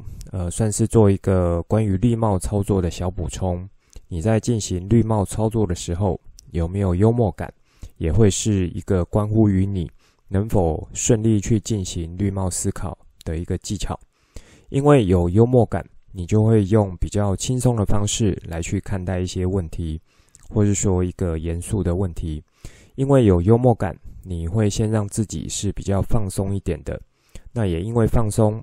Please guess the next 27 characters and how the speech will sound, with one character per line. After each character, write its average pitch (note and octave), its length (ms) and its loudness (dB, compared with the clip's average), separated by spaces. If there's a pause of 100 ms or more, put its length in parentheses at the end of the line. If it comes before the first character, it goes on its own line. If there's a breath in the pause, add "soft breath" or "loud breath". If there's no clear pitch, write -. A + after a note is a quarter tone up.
你 F2 180 -6
的 F2+ 140 -2
大 A2+ 220 -2
脑 E2 180 -2
呢， E2 240 -6
就 G2+ 180 -2
比 - 100 -6
较 G2 140 -2
容 E2+ 240 -6
易 G#2 240 -2 (320 soft breath)
去 A2 220 0
让 G2 260 0
很 E2 280 -10
多 G2+ 180 0
不 F#2+ 160 2
同 G2+ 180 0
的 F2+ 100 -2
想 E2+ 240 -6
法 F2+ 220 -4 (260)
互 G#2 240 0
相 F#2+ 280 -4
的 F#2 140 -4
碰 F2+ 260 2
撞 F#2 200 -2 (100)
和 F2+ 420 -8
串 F#2+ 280 -6
接。 F2 300 -4